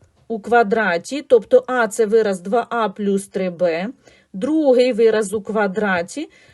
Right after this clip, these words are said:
відповідно, три а мінус б. Скориставшись формулою, ми запишемо наш приклад у вигляді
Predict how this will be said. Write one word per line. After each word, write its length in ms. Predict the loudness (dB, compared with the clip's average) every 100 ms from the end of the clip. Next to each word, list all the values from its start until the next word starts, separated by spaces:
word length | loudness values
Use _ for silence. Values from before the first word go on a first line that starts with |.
| -8
відповідно, 720 | -6 -2 0 0 0 -2 -2
три 300 | 4 4 4
а 260 | 0 -2 0
мінус 520 | -2 -2 -2 -4 -6
б. 340 | -2 -2 -2 -8 _ _ _
Скориставшись 920 | -6 2 4 4 2 0 0 -2 -4 -6
формулою, 920 | -2 2 4 2 0 0 0 -2 -8 _ _
ми 300 | -4 0 0 -2
запишемо 760 | -4 -2 2 2 2 -2 -4
наш 240 | -4 -4 -4
приклад 460 | 0 0 -2 -6 -4
у 80 |
вигляді 560 | 4 4 4 -2 -6